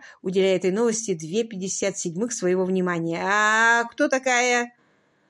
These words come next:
Леди Констанс как-то нетрудно не дала ему по голове. «Великая вещь воспитания. У нас в семье, —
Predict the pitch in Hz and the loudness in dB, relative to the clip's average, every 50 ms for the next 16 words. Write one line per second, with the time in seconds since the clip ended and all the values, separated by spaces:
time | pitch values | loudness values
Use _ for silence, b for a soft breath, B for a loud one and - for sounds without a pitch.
0 | _ _ _ _ _ _ _ _ _ _ _ _ _ _ _ - 214 233 233 214 | _ _ _ _ _ _ _ _ _ _ _ _ _ _ _ -2 -2 0 0 0
1 | 220 220 220 214 208 196 - 208 196 185 - - - 202 190 185 - - - 196 | -2 -2 -2 -2 0 -2 -2 -2 -2 -2 -4 -4 -2 -2 -2 -2 -4 -4 -2 0
2 | 185 185 - - 214 208 202 190 - 180 175 175 175 175 165 214 254 302 294 302 | 0 0 0 -2 0 0 0 0 -2 -2 0 0 0 0 0 0 0 0 -2 -4
3 | - _ _ _ _ - 185 190 196 190 165 185 175 175 190 185 175 170 170 165 | -8 _ _ _ _ -6 -2 -2 0 0 0 0 0 0 0 0 0 -2 -2 -6
4 | - - 160 170 165 160 160 160 151 147 147 - _ _ _ _ _ _ _ - | -6 -6 -6 -4 -4 -2 -2 -4 -4 -6 -8 -12 _ _ _ _ _ _ _ -4
5 | 220 247 254 262 - 226 220 233 269 269 - - 185 170 - - 180 175 - 175 | -2 0 0 2 2 2 2 2 2 0 -2 -2 -4 -6 -4 -6 -8 -6 -4 -4
6 | 170 165 170 165 165 170 b b b b b b b b b b b b b _ | -4 -4 -4 -4 -6 -8 b b b b b b b b b b b b b _
7 | - 190 202 202 214 208 - - - - 220 202 196 190 - 330 381 359 | -6 -4 -2 0 0 0 -2 -2 -4 -2 -2 -2 -2 0 2 2 2 2